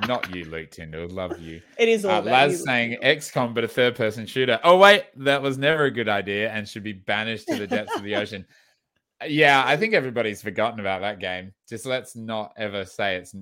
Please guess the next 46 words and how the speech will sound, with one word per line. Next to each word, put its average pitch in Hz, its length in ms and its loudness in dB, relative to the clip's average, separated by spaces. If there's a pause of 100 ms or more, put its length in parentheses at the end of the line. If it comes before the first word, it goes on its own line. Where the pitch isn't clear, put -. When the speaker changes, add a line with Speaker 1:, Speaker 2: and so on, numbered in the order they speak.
(240)
Speaker 1:
its - 240 -20
Speaker 2:
Hide 196 200 -4
Speaker 1:
name - 20 -4
Speaker 2:
it 180 100 -4
Speaker 1:
three 175 120 -2
Speaker 2:
away. 175 100 -6
Speaker 1:
times 92 400 -10
or 98 100 -4
else 95 200 -6
it 92 100 -10
will, 92 260 -14 (140)
it - 240 -20
will 101 120 -20
come 104 220 -14
back 95 260 -18
to, - 100 -20 (320)
to - 100 -20
life. 73 420 -16 (1600)
Witcher 120 500 -4
<laughs> - 20 -10
D, 156 600 -2
you 175 300 -6
have 180 240 2
to 170 140 -8
figure 135 360 -2
out, 120 280 2 (1000)
figure 151 220 2
out 135 140 4
how 131 80 2
to 123 80 4
have 117 120 -2
multiple 127 420 0
relationships 107 640 -4
with 98 120 -12
multiple 101 460 -6
women 95 300 -8
without 92 280 -4
them 92 160 -12
realizing. 92 500 -6 (280)
Wait, 120 180 0
isn't 135 200 -2
that 180 140 2
The 139 60 -4
Witcher 127 340 -2
anyway? 147 580 -2 (280)
Speaker 2:
Yeah. 294 360 6